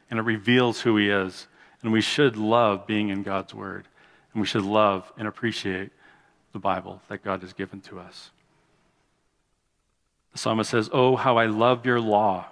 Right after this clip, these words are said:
It is my meditation all the day." Do we love the law, the commandment portions of God's word, his instruction for us? We should find great joy in that, right? We should find joy that God is giving us some practical to-dos in his word,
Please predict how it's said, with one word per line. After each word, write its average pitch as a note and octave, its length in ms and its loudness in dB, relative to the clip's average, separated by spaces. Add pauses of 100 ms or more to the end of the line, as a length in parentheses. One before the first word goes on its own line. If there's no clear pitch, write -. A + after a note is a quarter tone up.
(460)
It D#3 140 6
is D3+ 140 4
my B2+ 120 2
meditation B2 600 2
all B2 160 2
the A2 100 0
day." A2 260 2
Do B2 140 0
we C#3 140 6
love B2+ 480 6
the B2 80 -2
law, A#2+ 320 6
the G#2+ 100 -2
commandment B2+ 540 2
portions A#2+ 400 0
of A#2 120 0
God's A#2+ 300 2
word, C3 240 2
his C3+ 160 0
instruction C3+ 480 0
for F#2+ 180 -8
us? - 280 -12 (560)
We E3+ 80 4
should - 180 2
find F3+ 260 4
great D#3 300 4
joy D#3 220 4
in A2 140 2
that, F2+ 220 -4
right? B2+ 280 0 (400)
We D3 40 4
should D3 160 2
find C#3+ 240 4
joy D#3+ 240 6
that C3+ 200 2
God C3+ 180 6
is B2 140 0
giving C#3+ 320 2
us A#2 120 0
some B2 220 -2
practical C3+ 580 2
to-dos C3 540 4
in B2 120 2
his C3 200 2
word, A2+ 420 2